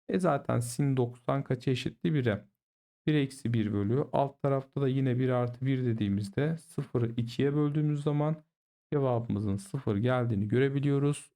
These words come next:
O da B seçeneğidir. Geldim on birinci soruma. Burada parçalı fonksiyonlarda limit var. Aynı şey gibi düşünüyorsun. Yani parçalı fonksiyon bulma gibi düşünüyorsun. F üçü istiyor değil mi benden? F üçü, yani şunun değeri aslında F üç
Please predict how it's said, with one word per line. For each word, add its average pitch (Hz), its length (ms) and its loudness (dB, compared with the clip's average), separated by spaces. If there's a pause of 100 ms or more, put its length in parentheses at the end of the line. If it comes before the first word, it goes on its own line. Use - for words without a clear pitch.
O 123 140 0
da 113 160 0
B 127 300 0
seçeneğidir. 113 800 -2 (760)
Geldim 151 280 2
on 151 220 2
birinci 123 260 2
soruma. 104 480 -2 (300)
Burada 196 220 0
parçalı 147 420 0
fonksiyonlarda 127 760 0
limit 151 440 0
var. 196 140 -4 (440)
Aynı 185 280 2
şey 180 260 2
gibi 151 180 0
düşünüyorsun. 120 360 0
Yani 113 140 -4
parçalı 123 340 2
fonksiyon 131 540 -2
bulma 143 240 2
gibi 123 200 0
düşünüyorsun. 110 480 -2
F 156 200 0 (160)
üçü - 280 -2
istiyor 123 320 -2
değil 180 120 2
mi 143 80 2
benden? 104 320 0 (440)
F 202 60 0
üçü, 196 560 -4 (160)
yani 117 180 2
şunun 139 420 0
değeri 131 240 2
aslında 127 760 -2 (120)
F 151 140 0 (320)
üç 147 260 -4